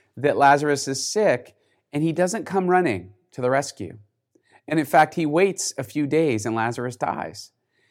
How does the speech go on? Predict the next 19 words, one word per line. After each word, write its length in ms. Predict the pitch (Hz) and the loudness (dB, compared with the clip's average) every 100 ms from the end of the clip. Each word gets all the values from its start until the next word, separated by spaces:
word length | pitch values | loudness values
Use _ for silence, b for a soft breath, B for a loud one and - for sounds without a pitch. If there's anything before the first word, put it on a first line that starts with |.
| _ - | _ -12
And 100 | 147 | -2
so 160 | 185 151 | 2 2
naturally, 540 | 151 202 247 175 135 | 2 0 -2 0 0
you 80 | 127 | 0
would 100 | 131 | -2
think, 300 | - 254 156 | -4 -2 0
like, 280 | 120 - - | 0 -2 -12
friends 460 | - 180 220 226 | -2 4 4 4
of 80 | 170 | 2
Jesus, 360 | 147 202 139 175 | 0 -2 -4 -2
who, 60 | |
by 160 | 165 226 | 0 4
the 60 | |
way, 100 | 220 | 4
believe 520 | 160 143 143 190 294 214 | 4 2 2 2 2 2
that 140 | 156 | 0
he's 180 | 170 160 | 0 0
the 60 | 160 | -2
Messiah, 640 | 147 185 226 202 123 | 0 2 4 6 6